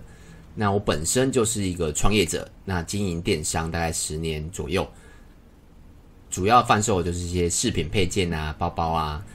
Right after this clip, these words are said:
那如果你有兴趣，可以到描述栏有一个折扣码跟我们的网址，那可以去看看，大概是这样子。那直接进入主题。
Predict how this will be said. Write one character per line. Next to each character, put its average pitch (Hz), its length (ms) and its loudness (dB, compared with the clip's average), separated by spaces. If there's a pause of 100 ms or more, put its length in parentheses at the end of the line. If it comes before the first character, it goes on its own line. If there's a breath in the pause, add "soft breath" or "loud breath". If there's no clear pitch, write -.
(100)
那 104 120 0
如 101 100 2
果 98 100 4
你 90 120 0
有 101 100 2
兴 104 240 0
趣， 95 240 2
可 - 100 -2
以 87 60 0
到 92 140 2
描 87 180 -2
述 107 160 0
栏 76 180 0
有 76 160 -4
一 80 40 -2
个 80 260 -4
折 98 160 -2
扣 127 160 2
码 80 260 -2
跟 101 140 -2
我 98 80 0
们 82 100 -4
的 78 60 -4
网 80 260 -2
址， 101 240 2 (120)
那 92 120 -2
可 90 140 -2
以 78 60 -4
去 - 100 -8
看 87 180 -4
看， 85 240 0 (920 loud breath)
大 90 100 -2
概 85 100 0
是 82 120 -6
这 82 100 -6
样 73 180 -6
子。 - 140 -14 (520 loud breath)
那 104 300 2
直 95 120 -6
接 104 160 4
进 107 200 2
入 104 180 2
主 80 160 -4
题。 85 260 -6